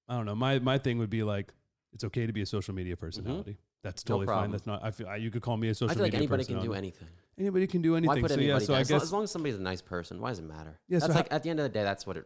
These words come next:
Speaker 2: that's really what it comes down to.
Speaker 1: Yes, but I think this isn't about, are you a ni-, are you considered a nice
Speaker 2: Yeah,
Speaker 1: person
Speaker 2: true.
Speaker 1: or not?
Speaker 2: Yeah, yeah, yeah, yeah,
Speaker 1: <laughs>
Speaker 2: yeah.
Speaker 1: Right?
Speaker 2: But the, the,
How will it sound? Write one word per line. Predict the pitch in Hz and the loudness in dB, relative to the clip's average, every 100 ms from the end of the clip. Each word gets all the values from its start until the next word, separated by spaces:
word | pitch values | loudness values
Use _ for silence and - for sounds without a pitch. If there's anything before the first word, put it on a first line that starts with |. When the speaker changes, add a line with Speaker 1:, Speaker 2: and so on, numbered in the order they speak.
| _ | _
Speaker 2:
that's | 110 - 98 | -14 -10 -8
really | 87 | -6
what | |
it | 82 | -6
comes | 85 82 | -10 -12
down | 80 78 | -12 -14
to. | 71 76 _ _ _ _ _ _ _ - 127 | -16 -18 _ _ _ _ _ _ _ -20 -8
Speaker 1:
Yes, | 135 160 190 147 131 160 - | -2 4 4 4 2 0 -2
but | 139 151 | 0 2
I | 135 | 2
think | 185 160 160 | 2 2 4
this | 151 | 4
isn't | 165 147 143 | 4 4 4
about, | 123 127 120 - | 4 4 2 0
are | 117 | -2
you | 120 123 | 2 4
a | 117 | 4
ni-, | 110 123 | 2 0
are | 117 | 0
you | 113 | 0
considered | 120 110 107 98 | 0 0 0 -2
a | |
nice | 107 98 | -2 -2
Speaker 2:
Yeah, | 110 117 | 4 4
Speaker 1:
person | 110 131 | 4 4
Speaker 2:
true. | |
Speaker 1:
or | 135 | 6
not? | - - | 6 6
Speaker 2:
Yeah, | 156 120 | 8 8
yeah, | 151 139 | 8 8
yeah, | 135 135 | 8 8
yeah, | 131 120 | 8 6
Speaker 1:
<laughs> | |
Speaker 2:
yeah. | 110 - - - - | 6 2 0 -12 4
Speaker 1:
Right? | 156 160 | 6 8
Speaker 2:
But | 151 | 6
the, | |
the, | 160 | 4